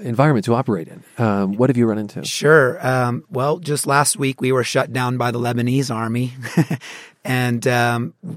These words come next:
Speaker 2: we, they just required that we put together some extra paperwork to comply. Um, we've, we're kind of a bit of a,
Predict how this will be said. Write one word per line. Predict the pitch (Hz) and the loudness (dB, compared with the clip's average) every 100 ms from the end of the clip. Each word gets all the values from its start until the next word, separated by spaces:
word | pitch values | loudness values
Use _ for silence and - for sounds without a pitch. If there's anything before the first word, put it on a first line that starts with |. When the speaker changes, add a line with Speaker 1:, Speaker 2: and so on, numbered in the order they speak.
| - | -8
Speaker 2:
we, | 127 120 | -2 -2
they | 123 185 131 117 | -4 -6 -2 0
just | 127 - | 2 2
required | 131 123 127 123 120 | 0 -2 0 2 0
that | 120 117 | -2 -2
we | 117 117 | -4 -4
put | - 120 | -4 -4
together | 131 123 120 120 | -2 -2 0 -2
some | - 117 | -2 -2
extra | 117 - - 120 | -4 -4 -4 -4
paperwork | 120 120 120 117 113 113 | -2 -2 -2 0 -2 -4
to | - | -6
comply. | - 107 - 113 113 117 - - - - _ _ | -6 -6 -4 -2 -2 -4 -10 -20 -20 -20 _ _
Um, | - 117 117 117 117 - _ - _ | -6 -2 0 -2 -4 -8 _ -20 _
we've, | 214 180 - 170 127 127 131 127 - - - | -20 -20 -14 -6 -4 -2 -2 -4 -10 -16 -12
we're | 170 139 | -6 -6
kind | 123 160 170 | -2 0 2
of | 175 - | 2 -2
a | 143 | -2
bit | 120 143 147 | 0 2 2
of | 131 | 2
a, | 131 120 117 | 0 0 -2